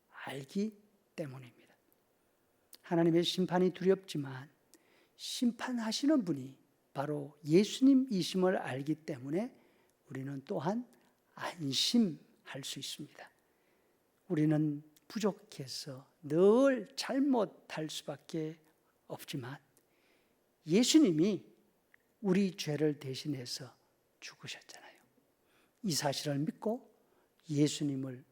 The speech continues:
의지할 수 있기 때문입니다.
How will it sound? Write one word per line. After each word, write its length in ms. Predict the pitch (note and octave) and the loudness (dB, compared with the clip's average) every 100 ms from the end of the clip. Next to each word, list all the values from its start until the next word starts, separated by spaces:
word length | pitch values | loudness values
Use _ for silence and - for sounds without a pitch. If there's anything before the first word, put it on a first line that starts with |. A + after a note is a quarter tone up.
| - | 0
의지할 800 | C4+ G#3+ - F3+ D#3+ - F3 D#3+ | 2 2 -2 -8 -12 -10 -6 -4
수 420 | - - C3 C3 _ | -4 -8 -10 -14 _
있기 580 | G#3 - - B2 G3+ C4+ _ _ _ - | -8 -8 -10 -8 -6 -8 _ _ _ -16
때문입니다. 640 | C#3+ C3 B2 - - - | -14 -14 -18 -20 -20 -20